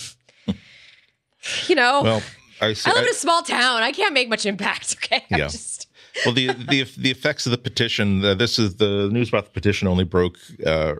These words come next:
Speaker 2: earlier this afternoon, so we don't know what, uh, the leaders of, the organizers of the,
Speaker 1: Yeah,
Speaker 2: of the
Speaker 1: that's
Speaker 2: San
Speaker 1: also
Speaker 2: Francisco
Speaker 1: fair.
Speaker 2: Pride are gonna do. So they might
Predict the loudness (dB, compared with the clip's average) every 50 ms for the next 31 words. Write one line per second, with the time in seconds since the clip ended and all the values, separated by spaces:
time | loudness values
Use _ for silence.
0 | 0 2 2 4 4 2 2 2 0 2 2 0 0 2 0 0 -2 -2 0 0
1 | 2 2 2 2 0 0 0 0 0 0 0 0 -2 -2 -2 -2 -2 0 0 2
2 | 2 0 0 -2 -4 -6 -6 _ 0 0 0 -2 _ -12 -18 -18 -20 -20 -20 -20
3 | -20 _ _ _ _ -2 -2 0 0 -2 -4 -4 -6 -6 -2 0 0 0 0 0
4 | 2 2 2 2 2 0 -2 -2 -2 -2 -2 0 0 0 0 0 0 -2 -2 -4
5 | -2 -4 -4 -4 -2 -2 -2 -4 -2 -2 -2 0 0 -2 -4 -6 -2 -2 -2 0
6 | 0 -2 -2 -2 -2 -2 -2 0 -2 -2 -2 -2 -4 -2 -2 0 0 2 2 0
7 | 2 2 2 2 2 2 0 -4 -10 -16 -20 -20 -10 _ -2 0 0 2 0 -2
8 | 0 0 -2 -2 -2 -6